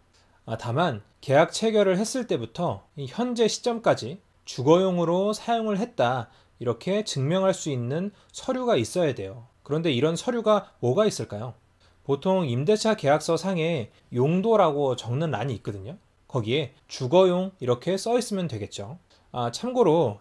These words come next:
이 상가 임대차 보호법에도 임차권 등기 명령이 명시되어 있기 때문에 상가 임차인도 마찬가지로 임차권 등기 명령을 신청할 수 있습니다. 자, 오늘은 임차인의 입장에서 임차권 등기가 무엇인지,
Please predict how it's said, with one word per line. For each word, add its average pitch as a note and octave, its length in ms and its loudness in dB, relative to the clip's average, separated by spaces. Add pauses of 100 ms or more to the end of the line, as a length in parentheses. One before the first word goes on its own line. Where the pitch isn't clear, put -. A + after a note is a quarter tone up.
이 C3 100 -10
상가 A#3 460 4
임대차 E3+ 540 0
보호법에도 C#3+ 680 0 (180)
임차권 E3+ 600 -2
등기 B2+ 280 -4
명령이 D#3 640 -2 (200)
명시되어 C3 640 0
있기 B2+ 200 -6
때문에 B2+ 400 -6 (220)
상가 A3+ 400 0
임차인도 D3 600 -2
마찬가지로 C#3 840 -4 (220)
임차권 F3 480 -2
등기 C3+ 260 -4
명령을 C#3+ 480 -2
신청할 A3+ 420 -4
수 - 140 -6
있습니다. G2+ 360 -10 (480)
자, A#2+ 220 0
오늘은 D#3 540 0 (240)
임차인의 G3 560 0
입장에서 B2+ 580 -4 (120)
임차권 F3+ 560 -2
등기가 D3 400 -2
무엇인지, B2 680 -2